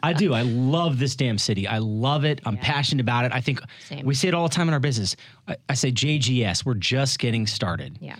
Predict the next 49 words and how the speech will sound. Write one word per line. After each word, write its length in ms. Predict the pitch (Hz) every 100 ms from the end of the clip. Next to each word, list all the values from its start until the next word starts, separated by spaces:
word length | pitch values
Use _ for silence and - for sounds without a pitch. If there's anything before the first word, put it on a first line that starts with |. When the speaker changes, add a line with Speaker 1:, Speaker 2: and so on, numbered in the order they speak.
| 139
Speaker 1:
Jacksonville 540 | 139 156 165 165 131 107
gets 200 | 104 92
better 320 | 135 151 156
and 100 | 139
better 220 | 131 131
and 80 | 120
better. 160 | 113
And 120 | 120 123
at 140 | - 123
some 240 | 294 320
point, 260 | - 160 123
it's 160 | 107
too 160 | - 127
much. 480 | 104 87 - - - - - - - -
I'm 100 | 95
not 200 | 110 135
gonna 180 | 185 185
talk 280 | - 170 -
trash 480 | - 135 131 143
about 280 | 160 165 170
Tampa, 680 | - 143 92 78 73 80 98 _ - _ _ _ _ _ _ -
but 120 | 127
I 40 |
had 100 | 143
the 60 | 135
same 240 | 143 135
choice, 400 | 127 165 82 -
right? 320 | 85 80 98 - - -
It's 140 | 127
between 300 | 127 123 123
Tampa 580 | 107 - 143 147 175 180 - _ _ _ -
and 100 | 120
Jacksonville. 580 | 123 92 - 85 64 - - _ _
Speaker 2:
Yeah. 160 | - 123 135 _ _ 113
Speaker 1:
U 160 | 143 170
S 160 | 160
F 400 | 170 190 208 - -
or 60 |
U 240 | 104 113 120
N 100 | 107
F. 300 | 98 - -
Speaker 2:
Mm-hmm. 220 | 180 180
Speaker 1:
I 60 | 117
chose 280 | 123 131 123
here 200 | 139 131
and 80 |
I 60 | 98
never 340 | 95 98 104
left. 320 | 92 80 -